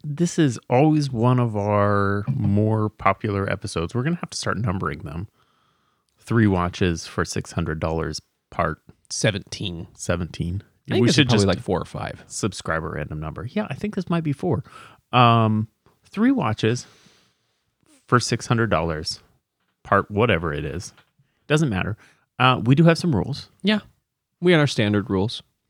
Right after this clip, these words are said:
Speaker 2: Gotta be readily available. And we exclude the usual suspects.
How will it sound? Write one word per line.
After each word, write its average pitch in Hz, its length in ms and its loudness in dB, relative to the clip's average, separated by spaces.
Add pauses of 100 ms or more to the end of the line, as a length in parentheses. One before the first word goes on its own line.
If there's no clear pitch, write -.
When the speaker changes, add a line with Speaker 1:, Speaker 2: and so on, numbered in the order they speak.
(240)
Speaker 2:
Gotta 120 180 6
be 110 100 4
readily 101 320 2
available. 104 460 -4 (560)
And 202 220 6
we 202 120 8
exclude 147 640 4
the 120 120 6
usual 107 420 4
suspects. - 840 -8